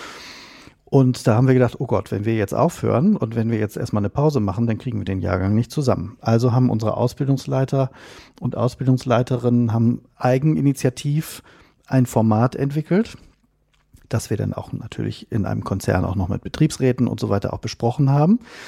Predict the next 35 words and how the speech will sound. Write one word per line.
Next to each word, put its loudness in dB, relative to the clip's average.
dass 0
es -2
möglich 4
war, 4
auch -2
Azubis -2
kennenzulernen, 0
ohne -2
dass -4
man 2
die -4
vor 0
Ort 0
hatte. 2
Und -6
zum, 0
das -2
fing 0
zum 0
Beispiel 2
damit 2
an, 2
dass -6
der 0
Bewerber, 0
die -6
Bewerberin 0
gebeten -4
war, 2
ein -2
Vorstellungsvideo 0
einzuschalten. -6
Heute 4
hat 0
jeder, 2